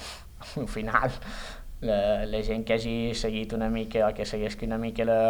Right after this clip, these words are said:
la política municipal ja ha vist com s'ha fet aquest nomenament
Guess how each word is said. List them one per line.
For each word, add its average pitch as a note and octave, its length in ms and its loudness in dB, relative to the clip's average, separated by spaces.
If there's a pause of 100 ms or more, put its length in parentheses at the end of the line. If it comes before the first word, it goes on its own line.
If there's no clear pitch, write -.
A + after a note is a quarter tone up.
(640)
la A#2 160 2
política A2 1160 6
municipal A2+ 840 8 (1080)
ja G2+ 140 2
ha G2+ 40 0
vist G#2 160 -4
com G#2+ 160 2
s'ha G#2 160 4
fet A2 280 0
aquest A2 680 4
nomenament G#2+ 720 0